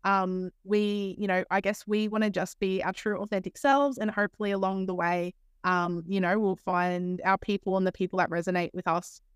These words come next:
and our story, um, and, you know, our work. Uh, so we really appreciate the time that you take to listen, um, to our podcast, and, um, hopefully you'll, you'll continue to listen to us. Um, if you haven't listened to our previous, uh, podcast, I'd really recommend it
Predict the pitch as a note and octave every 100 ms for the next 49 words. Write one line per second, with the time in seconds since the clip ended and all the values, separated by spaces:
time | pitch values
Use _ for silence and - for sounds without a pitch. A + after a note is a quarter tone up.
0 | - F#3 F3+ E3 - F3 F3 F3 F3 F#3
1 | - F3 E3+ E3+ E3 D#3+ _ F3+ F3 F3
2 | F3+ F3 E3 E3+ F3 A#3 C#4 _ _ _
3 | - F#3 F3 E3+ G#3+ G#3 G3+ A3 A3+ A3
4 | - F3+ - G3+ F#3+ - F#3 F#3+ F3+ F#3
5 | - F3 - - F#3 F3 F#3+ F#3 F#3 -
6 | F3+ F3+ - F3+ - E3+ - G#3 B3+ -
7 | - G3 F#3+ F#3+ F#3+ F#3 F#3 F#3+ F#3 F#3+
8 | _ _ - G#3+ G#3+ G#3+ G#3 G#3 G3 G#3
9 | G3+ G#3+ G#3+ A3 G#3+ G#3+ A3 G#3+ B3 A#3+
10 | A#3 G#4+ - - _ _ G#3 A3 A3 -
11 | C4 - C4 A#3 B3+ A3+ A#3+ A3+ A3 G#3
12 | F#3+ - G3 G#3+ G#3 - - - F#3 F#3
13 | F3+ A#3 A3 A#3 A3 - F#3+ G3 F#3+ F#3
14 | - F3+ F3+ F3+ F3+